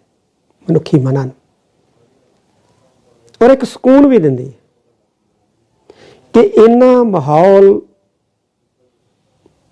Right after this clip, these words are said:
ਵਿਪਰੀਤ ਹੋਣ ਦੇ ਬਾਵਜੂਦ ਨਾ ਸਿੰਘਾਂ ਨੇ ਹੌਸਲਾ ਹਾਰਿਆ,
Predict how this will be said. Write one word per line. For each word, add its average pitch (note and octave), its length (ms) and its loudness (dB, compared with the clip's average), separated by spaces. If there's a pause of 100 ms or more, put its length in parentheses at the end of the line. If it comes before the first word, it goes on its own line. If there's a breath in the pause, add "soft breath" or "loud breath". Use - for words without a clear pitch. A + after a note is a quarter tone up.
(100)
ਵਿਪਰੀਤ B3+ 480 2
ਹੋਣ G3 160 4
ਦੇ D#3+ 120 -2
ਬਾਵਜੂਦ C#3 480 -8 (2000 soft breath)
ਨਾ F#3 140 2
ਸਿੰਘਾਂ A#3+ 340 0
ਨੇ G#3 100 4
ਹੌਸਲਾ D#3+ 380 -2
ਹਾਰਿਆ, C#3 460 -4